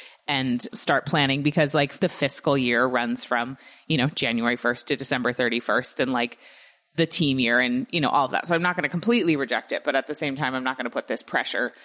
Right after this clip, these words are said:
to, like, come out guns blazing, like, all fresh and renewed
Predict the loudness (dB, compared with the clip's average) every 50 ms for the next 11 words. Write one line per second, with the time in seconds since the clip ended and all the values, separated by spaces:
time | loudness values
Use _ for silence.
0 | -20 -20 _ _ -4 -2 0 0 0 -2 -4 -8 -18 _ _ -4 -2 -2 0 0
1 | 0 0 -2 -4 -4 -2 -2 -2 -2 -4 -6 -8 -2 0 2 2 4 2 2 0
2 | 0 0 2 2 0 0 0 0 -2 0 0 0 0 -2 -4 -4 -4 -4 -6 -8
3 | -6 -4 -4 -6 -4 -4 -4 -4 -4 -6 -8